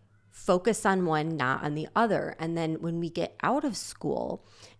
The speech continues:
and we get into the real world, same thing, right? If you've ever worked for a business, a big corporation, it's all about planning and tracking and strategy.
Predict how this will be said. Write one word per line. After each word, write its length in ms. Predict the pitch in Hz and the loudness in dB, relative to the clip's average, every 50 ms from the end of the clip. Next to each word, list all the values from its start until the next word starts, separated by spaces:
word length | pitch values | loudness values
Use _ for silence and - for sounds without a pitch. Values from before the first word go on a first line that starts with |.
| - | -2
and 100 | 180 180 | 0 2
we 60 | 180 | 2
get 140 | 180 - 202 | 4 6 6
into 220 | 214 208 196 - - | 6 4 2 0 0
the 120 | 180 170 | 0 2
real 240 | 165 196 247 269 247 | 4 6 6 6 6
world, 320 | 160 165 160 165 160 - | 6 6 4 4 2 0
same 360 | - - - 180 170 175 185 | -4 -4 -4 -2 0 0 -2
thing, 500 | 180 - - - 285 285 214 - - 143 | -4 -6 -6 -4 -2 -2 -2 -4 -6 -4
right? 280 | 135 151 156 180 226 208 | -4 -2 0 0 0 0
If 100 | - - | -2 -4
you've 160 | 190 156 - - | -6 -8 -6 -4
ever 280 | - 185 190 185 196 185 | -2 -2 0 0 0 0
worked 380 | 165 160 180 180 180 180 - - | 2 2 2 2 0 -2 -6 -12
for 400 | - - 170 165 165 160 160 - | -6 -2 0 2 4 2 2 0
a 60 | 156 143 | -2 -6
business, 640 | - - 160 160 160 139 - 147 143 143 - - - | -2 -2 0 0 0 0 -2 -2 -2 -4 -6 -8 -10
a 60 | - - - - - | -12 -16 -8 -2 0
big 160 | 180 165 - | 0 0 -2
corporation, 1000 | - - - 185 180 - 170 160 160 160 165 160 - - 147 - - 143 160 - - - - - - - - - - - _ - | -4 -2 -2 -2 0 0 0 0 2 2 0 -2 -4 -6 -6 -6 -6 -8 -10 -12 -14 -18 -20 -20 -20 -20 -20 -20 -20 -20 _ -6
it's 160 | 180 180 - - 156 | -6 -6 -6 -4 -2
all 200 | 151 160 170 180 | -2 0 0 0
about 600 | 160 139 - 160 151 147 143 147 160 165 - - - - - - _ _ _ | -2 -2 -2 -2 0 0 0 0 0 -2 -4 -8 -20 -20 -20 -20 _ _ _
planning 640 | - - - 285 277 240 185 147 143 143 160 170 208 - - | -12 -6 -2 0 2 2 2 2 0 -2 -4 -6 -10 -10 -6
and 180 | - 156 165 - | -4 -4 -4 -4
tracking 880 | - - - - - 285 254 247 - - - 160 143 147 - 139 151 - | -6 -8 -8 -6 -6 -4 -4 -4 -6 -6 -6 -6 -4 -4 -6 -8 -10 -8
and 180 | - 160 170 160 | -6 -6 -6 -4
strategy. 1080 | - - - - - 202 190 214 247 254 247 240 214 180 151 - - - 131 107 90 | -6 -6 -8 -8 -10 -8 -2 0 2 4 4 4 2 2 0 -2 -2 -2 -2 -2 -4